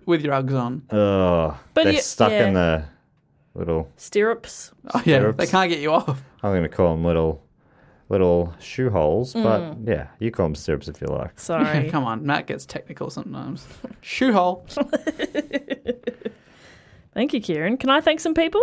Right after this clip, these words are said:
Speaker 2: Please.
Speaker 3: I would love to thank from London, Tom Rourke.
Speaker 1: Tom Rourke.
Speaker 2: Tom Rourke wearing, uh, what are those little spikes you wear on the ice?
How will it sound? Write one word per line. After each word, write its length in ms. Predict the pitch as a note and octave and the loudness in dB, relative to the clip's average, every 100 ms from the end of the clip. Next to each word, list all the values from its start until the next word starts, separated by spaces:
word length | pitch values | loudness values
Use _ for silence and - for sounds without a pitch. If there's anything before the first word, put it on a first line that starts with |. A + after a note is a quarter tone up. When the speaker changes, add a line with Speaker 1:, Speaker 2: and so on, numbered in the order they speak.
| C5+ | 4
Speaker 2:
Please. 960 | F2 G2 G#2+ G#2 G2+ F#2+ F2 E2 D2 - | 4 4 4 2 2 2 2 0 -2 0
Speaker 3:
I 100 | A3 | 2
would 120 | B3+ | 4
love 120 | G#3 | 2
to 60 | G3 | 0
thank 240 | F3+ E3+ | -2 -2
from 220 | E3 F#3+ F3 | -2 -2 0
London, 800 | D#3+ F#3 B3 C#4 F3+ D3+ E3+ G#3 _ | 2 4 4 4 4 2 -2 -6 _
Tom 480 | - - C#4 C4 F3 | -4 2 4 4 0
Rourke. 840 | D3 D#3+ G#3 C#4+ F#3+ - - - _ _ _ | -2 2 4 4 2 -2 -16 -18 _ _ _
Speaker 1:
Tom 500 | - G3 A3 A#3+ A#3 - | -2 2 4 4 0 -2
Rourke. 600 | D3+ D3+ F3 E3+ B2+ - - | -4 2 4 4 2 -2 -6
Speaker 2:
Tom 200 | E2 D2+ | -4 0
Rourke 480 | D2+ D#2 D2+ - | 0 2 0 -2
wearing, 800 | D2 E2 F#2 F2+ D2 D2+ E2+ F2+ - - | -4 0 4 4 2 0 0 -4 -8 -10
uh, 320 | D#2+ D#2+ D#2+ | -4 -2 -2
what 200 | D#2+ F#2 | -4 -6
are 180 | F#2 F2 | -6 -4
those 240 | E2+ E2+ F2 | -2 -2 -2
little 220 | E2+ D#2+ | -4 -4
spikes 580 | - - E2+ E2+ - - | -6 -4 0 0 -2 -6
you 60 | |
wear 160 | D#2+ D#2 | -2 -2
on 100 | D#2 | -2
the 100 | C#2 | -4
ice? 600 | C#2+ D2 - - - | -4 -4 -8 -16 -18